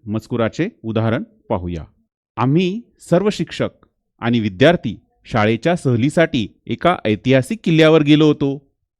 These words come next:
तो भव्य किल्ला पाहून मला खूप आश्चर्य वाटले. वाटेत हिरवेगार शेते, उंच डोंगर आणि खळखळणारे ओढे होते. निसर्गाचे रूप किती मनमोहक होते. किल्ल्यावर आम्ही खूप खेळलो,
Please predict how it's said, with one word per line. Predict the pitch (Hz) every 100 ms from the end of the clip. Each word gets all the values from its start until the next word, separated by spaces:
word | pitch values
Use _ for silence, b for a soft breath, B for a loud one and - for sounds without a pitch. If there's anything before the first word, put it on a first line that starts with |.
| _ _ _ -
तो | 151
भव्य | 123 135 135
किल्ला | 147 139 147 131 - _ -
पाहून | 110 139 135
मला | 104 120 185 127 _ _
खूप | - -
आश्चर्य | 170 - 185 180
वाटले. | 160 156 127 90 _ _ _ _ _ _
वाटेत | 104 107 107 175 175
हिरवेगार | - - 120 143 139 185 240 _ _
शेते, | - 147 139 139 110 - _
उंच | - 131 135
डोंगर | 123 117 120 147 131 - _ _
आणि | 107 120 123
खळखळणारे | 127 123 143 135 135 135
ओढे | 110 117
होते. | 170 165 151 107 85 _ _ _
निसर्गाचे | 95 101 - 139 139 135 156
रूप | 120 135 127
किती | 135 170 151 - _ _ _
मनमोहक | 104 113 117 147 247
होते. | 214 180 170 113 85 _ _ _ -
किल्ल्यावर | 104 117 120 147 196 - _ _ -
आम्ही | 110 117 139 -
खूप | - 220 - _
खेळलो, | - 160 170 151